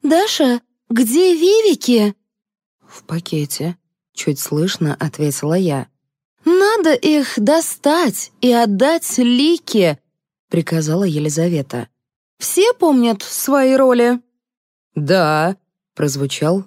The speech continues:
нестройный хор. Я в полнейшей растерянности пошла за игрушками. Взяла пластиковую сумку и налетела на Марата,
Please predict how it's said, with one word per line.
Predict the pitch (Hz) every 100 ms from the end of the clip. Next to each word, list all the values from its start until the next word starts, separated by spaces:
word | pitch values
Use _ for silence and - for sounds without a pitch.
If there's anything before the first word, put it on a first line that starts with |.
| -
нестройный | 190 196 - 151 139 143 175
хор. | - 135 - _ _ _ _ _ _ _ _
Я | 185 277 302
в | -
полнейшей | 269 285 285 - 269
растерянности | 262 247 - 330 339 285 247 - 220
пошла | - 185 - 208 208
за | 185 214
игрушками. | 202 175 143 - 147 139 131 131 _ _ _ 143
Взяла | 139 165 180
пластиковую | 180 160 170 170 135 139 143
сумку | 139 165 202 190 156 147 _ _ -
и | 175
налетела | 165 160 170 - 180 175
на | 170 180
Марата, | 185 202 185 160 170 147 143